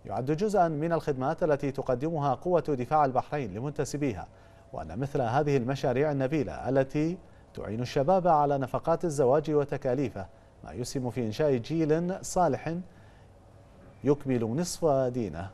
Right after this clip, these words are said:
ويكون مجتمعه الصغير المتمثل في الأسرة التي تسهم في مساهمة فاعلة في تنمية المجتمع وتقوي أواصر الألفة والترابط فيما بينها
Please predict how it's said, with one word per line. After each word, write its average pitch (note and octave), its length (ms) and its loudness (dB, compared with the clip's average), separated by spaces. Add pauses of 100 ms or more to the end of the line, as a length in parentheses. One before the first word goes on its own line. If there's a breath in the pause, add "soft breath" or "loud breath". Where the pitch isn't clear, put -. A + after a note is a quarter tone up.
(120)
ويكون F#2 1120 -2
مجتمعه B2+ 540 0
الصغير C3+ 640 0
المتمثل C#3 800 0
في C#3+ 120 2
الأسرة C3 640 2
التي C3+ 320 2
تسهم A2 480 -2
في D#3+ 200 -2
مساهمة C#3 760 0
فاعلة C#3 360 6
في C#3+ 340 0
تنمية A#2+ 400 0
المجتمع C3+ 480 -2 (540 loud breath)
وتقوي F3 680 6
أواصر D#3 400 2
الألفة C#3+ 380 0
والترابط C#3 600 0
فيما E3+ 480 -4
بينها F2+ 440 -4